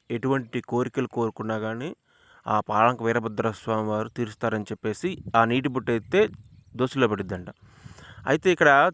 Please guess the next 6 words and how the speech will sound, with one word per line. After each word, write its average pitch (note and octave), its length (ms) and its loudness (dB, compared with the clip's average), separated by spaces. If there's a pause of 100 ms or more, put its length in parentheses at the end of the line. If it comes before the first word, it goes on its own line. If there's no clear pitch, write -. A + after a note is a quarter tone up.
చూడండి, C3+ 320 0
అంతా C#3 300 2
భక్తులైతే B2+ 760 0 (320)
కొన్ని B2 260 -2 (440)
వేలల్లో C#3+ 460 6
అయితే C3 140 0